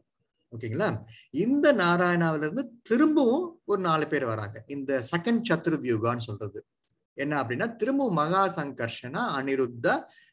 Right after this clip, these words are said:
பிரத்யும்னா, வாசுதேவான்னு வராங்க. சரிங்களா? இங்க இருக்கிற பாத்தீங்களா மகா சங்கர்ஷனா, இந்த ரெண்டாவதா வரக்கூடிய மகா சங்கர்ஷனால இருந்து வர-, வர்றவர் தான் காரணாதாக்ஷாய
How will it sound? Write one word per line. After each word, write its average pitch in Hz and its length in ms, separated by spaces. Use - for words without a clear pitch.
பிரத்யும்னா, 156 560
வாசுதேவான்னு 110 760
வராங்க. 104 260
சரிங்களா? 117 380
இங்க 240 280
இருக்கிற 240 320
பாத்தீங்களா 165 420
மகா 143 360
சங்கர்ஷனா, 139 680
இந்த 120 160
ரெண்டாவதா 185 460
வரக்கூடிய 143 380
மகா 123 300
சங்கர்ஷனால 120 640
இருந்து 107 280
வர-, 104 200
வர்றவர் 104 400
தான் 254 180
காரணாதாக்ஷாய 143 1000